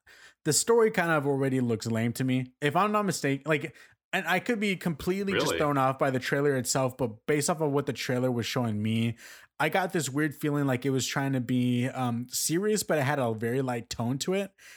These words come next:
Speaker 1: And I thought, just by the small amount, look, I'm not gonna be the person that judges people's performances based off of a trailer. Never do that. But just by everything they were picking for Tom Hanks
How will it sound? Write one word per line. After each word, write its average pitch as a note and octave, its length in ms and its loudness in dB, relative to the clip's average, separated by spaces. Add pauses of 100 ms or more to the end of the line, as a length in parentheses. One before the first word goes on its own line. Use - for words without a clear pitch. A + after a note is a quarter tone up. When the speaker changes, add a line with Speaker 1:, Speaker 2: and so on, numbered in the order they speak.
(120)
Speaker 1:
And C3+ 140 0
I C#3+ 120 2
thought, E3+ 520 -2
just - 200 0
by A3+ 100 0
the E3 80 0
small C3+ 260 2
amount, G#2 260 -6
look, C#3 260 0
I'm D#3+ 80 0
not F#3+ 160 0
gonna G3 160 -2
be F3+ 60 2
the D#3+ 80 0
person D3+ 240 -2
that A#2 140 0
judges A#2 280 -2
people's B2 300 -4
performances A#2+ 540 -6
based A2 200 -4
off G#2+ 100 -8
of F#2+ 60 -8
a F2 40 -10
trailer. - 280 -10 (260)
Never F3+ 320 2
do B2 120 0
that. F#2 220 -10 (300)
But D3+ 220 2
just D#3+ 240 0
by F3+ 100 2
everything F3 340 0
they E3+ 100 2
were D3+ 160 2
picking D3+ 340 -4
for C3 200 -4
Tom C3 260 0
Hanks A#2+ 340 -2